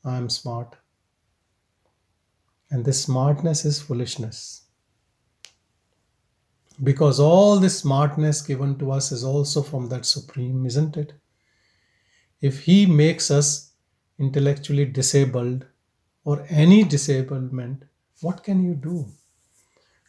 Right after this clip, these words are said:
Even if you are born with some intellectual ability, if you get a stroke or some disease which takes away all your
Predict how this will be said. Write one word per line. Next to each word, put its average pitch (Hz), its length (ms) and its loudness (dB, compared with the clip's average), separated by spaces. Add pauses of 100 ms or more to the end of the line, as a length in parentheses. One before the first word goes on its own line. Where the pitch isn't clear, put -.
(120)
Even 131 440 2
if 220 180 2
you 208 380 2 (180)
are 143 140 0
born 139 480 0
with 139 180 -2
some 143 540 -2 (960)
intellectual 131 640 -2
ability, 120 580 -8 (1080)
if 135 180 -6
you 131 100 -2
get 147 360 0 (1700)
a 131 100 -4
stroke 156 760 2
or 127 140 -4
some 123 280 -4
disease 151 880 -4
which 131 220 -10
takes 151 320 0
away 143 240 4
all 147 380 4
your 131 240 0